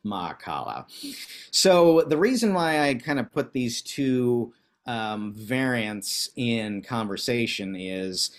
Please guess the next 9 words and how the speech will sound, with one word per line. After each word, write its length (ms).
first 300
of 100
all, 340
Mahakala 720
and 140
Vajrabhairava 880
are 160
kind 420
of, 260